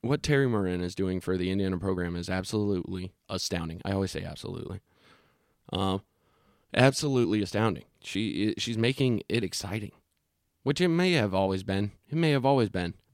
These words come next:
But the, but the steam around this program is real now. Like, it, it is palpable. With, uh, number five, Iowa up next. Hopefully you guys tune in. It's gonna be a showdown.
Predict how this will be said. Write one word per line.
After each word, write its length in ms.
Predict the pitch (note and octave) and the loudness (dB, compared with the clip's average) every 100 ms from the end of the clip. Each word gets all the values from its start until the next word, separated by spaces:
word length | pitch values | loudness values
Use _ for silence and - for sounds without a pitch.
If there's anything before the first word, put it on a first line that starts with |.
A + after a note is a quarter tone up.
| _ | _
But 200 | B2+ A#2+ | 2 2
the, 100 | A#2+ | 2
but 180 | A#2 A2+ | 0 0
the 80 | G#2+ | 0
steam 340 | - D3 E3 | 0 2 4
around 300 | A#2 G2+ G#2+ | 4 2 2
this 120 | G2 - | 0 0
program 600 | G#2 G2+ E2+ D#2+ D#2 - | 0 2 0 -4 -4 -8
is 140 | F#2+ | -8
real 340 | F#2 F#2+ A2 D2+ G1+ | -4 0 0 -2 -8
now. 140 | - - _ | -14 -18 _
Like, 160 | G2 G2+ | -6 0
it, 120 | B2+ | 2
it 140 | A#2+ | 4
is 140 | C#3 - | 0 -2
palpable. 520 | - A#2+ D#3+ D3+ - _ _ - - | -2 -2 -2 -10 -16 _ _ -18 -4
With, 260 | A2 G2+ | -2 0
uh, 140 | A2 G#2+ | 2 4
number 260 | A2 A#2 | 4 2
five, 300 | G#2+ G#2+ A2+ | 2 2 2
Iowa 380 | G2+ A2 A2+ A2 | 2 2 2 2
up 60 | - | 0
next. 440 | G2 G#2 - - _ _ _ _ | -2 -2 -4 -12 _ _ _ _
Hopefully 280 | - B2+ C#3 | -2 2 4
you 60 | B2+ | 4
guys 200 | A#2+ - | 2 2
tune 180 | A#2+ | 2
in. 140 | A#2 F#2+ | 2 0
It's 120 | F2+ | 0
gonna 140 | A#2+ | 0
be 120 | A#2 A#2 | 2 0
a 20 | |
showdown. 420 | - G#2 G2 D2+ | 0 0 -2 -8